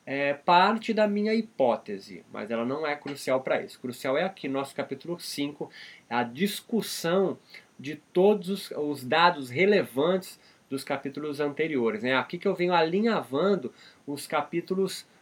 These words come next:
um, dois, três e quatro. Esse agora,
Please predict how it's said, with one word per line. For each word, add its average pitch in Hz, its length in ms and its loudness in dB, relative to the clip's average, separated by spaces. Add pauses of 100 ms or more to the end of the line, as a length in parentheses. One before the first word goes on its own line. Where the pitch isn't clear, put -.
(160)
um, 190 260 2
dois, 151 460 2
três 135 380 2
e 151 40 -10
quatro. - 540 -10
Esse 190 260 -2
agora, 180 500 2